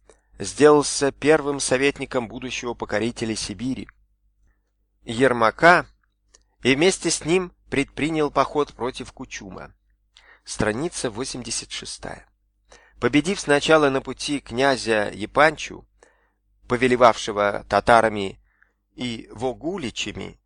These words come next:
и разорив его городок, стоявший на месте нынешнего Туринска, Кольцо с Ермаком и пятистами отважными бойцами отправились дальше, спускаясь вниз по реке Туре до Тобола и Тоболом,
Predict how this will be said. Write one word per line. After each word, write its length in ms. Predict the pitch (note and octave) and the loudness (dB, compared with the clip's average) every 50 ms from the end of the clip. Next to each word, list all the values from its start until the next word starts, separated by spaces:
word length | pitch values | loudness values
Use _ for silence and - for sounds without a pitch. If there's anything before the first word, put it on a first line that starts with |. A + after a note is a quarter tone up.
| _ _ _ | _ _ _
и 100 | A#2+ C3 | 0 0
разорив 400 | C#3 C#3+ B2 C#3+ D3 E3 E3+ - | 0 2 0 -2 -2 -2 -4 -8
его 260 | C#3+ C#3+ C#3+ D#3 D#3 | -8 -6 -6 -6 -4
городок, 640 | C3 C3 C3 C3 B2 A2+ C3+ F3 F3+ - - - _ _ _ _ _ _ _ _ _ _ _ _ | -2 -2 -2 -2 -2 -2 -2 -4 -4 -6 -8 -16 _ _ _ _ _ _ _ _ _ _ _ _
стоявший 640 | - - - - B2+ B2 B2 A#2+ A2+ - - B2 A2 | -12 -8 0 2 2 4 4 2 0 0 -4 -4 -4
на 100 | A2 A2 | -2 -2
месте 380 | A#2 A#2+ A#2 - - - G#2+ | -2 -4 -6 -6 -6 -6 -6
нынешнего 640 | G#2+ A#2+ C3 C3 A#2 G#2+ - - - A2 G2+ G2+ G2+ | -4 -4 -4 -4 -4 -6 -6 -6 -6 -6 -6 -6 -6
Туринска, 760 | - G#2+ G#2+ A#2+ D#3+ G3 F#3+ F3 - - E3+ D#3+ D#3+ D#3 - _ _ _ _ _ | -8 -10 -10 -6 -4 -4 -4 -4 -2 0 2 2 2 0 -4 _ _ _ _ _
Кольцо 440 | - - C3+ C3+ - - - F3 D#3+ | -2 0 0 0 -2 -2 -2 -2 -2
с 100 | C#3+ - | -2 -4
Ермаком 680 | - C3 B2+ B2+ A#2+ A#2+ A2+ - - F3 E3 B2 F2+ - _ _ _ _ _ _ _ _ _ _ _ | -6 -4 -4 -2 -2 -2 -2 -2 -2 -2 -2 -2 -4 -8 _ _ _ _ _ _ _ _ _ _ _
и 80 | - C#3 | -10 -6
пятистами 580 | - D#3 C#3+ D#3+ D#3 - - - E3+ E3 D#3 D3 | -6 -4 -4 -2 -4 -2 0 2 2 2 2 2
отважными 520 | C#3+ C#3 C3 D3 D3+ D3 C3+ C#3 C3+ C3 | 0 0 2 2 2 2 0 -2 -4 -2
бойцами 800 | A2+ B2+ B2 C3 B2 - - - D3+ D3 C#3+ C#3 C3 B2+ C3 - _ _ | 0 0 -2 -2 -2 -4 0 4 4 4 4 2 -2 -6 -8 -10 _ _
отправились 600 | - - A#2 - - B2+ B2 A#2+ A#2 A2+ A2 G2+ G2+ | -6 -6 -6 -4 -2 -2 0 0 -2 -4 -6 -4 2
дальше, 480 | A#2+ C#3 D#3 D3+ - - D3+ C#3+ C#3 | 4 4 4 4 2 -4 -6 -8 -10
спускаясь 600 | C3 - - A#2+ - - - A#2 A2 G#2+ G#2 - - | -12 -12 -12 -12 -12 -2 0 2 2 2 0 -2 -6
вниз 260 | G#2+ A#2 C3+ C3 - | -8 -6 -6 -8 -6
по 100 | - A2+ | -8 -8
реке 360 | G#2+ G#2+ G2+ - - A#2 G#2+ | -8 -8 -10 -6 -6 -6 -6
Туре 420 | - - G2 F#2+ A#2 C#3+ D#3 D3 - - _ _ _ _ _ _ - | -6 -8 -8 -6 -4 -4 -4 -6 -8 -14 _ _ _ _ _ _ -8
до 200 | G#2 A#2+ A#2 A2 | -6 -4 -4 -2
Тобола 680 | - - F#2 F#2 F#2+ C3 C#3+ C#3 A#2+ A#2 A2+ G#2+ G#2+ _ _ _ _ _ _ _ _ | -2 -2 -2 -2 -4 -6 -4 -4 -4 -4 -4 -6 -8 _ _ _ _ _ _ _ _
и 120 | - A#2 | -12 -12
Тоболом, 800 | G#2+ - G2+ F#2 F2+ F#2+ C3+ E3 E3+ C#3 G2 - F2 F2 F#2 - | -8 -4 -4 -4 -4 -4 -4 -4 -4 -2 -4 -4 -6 -8 -12 -18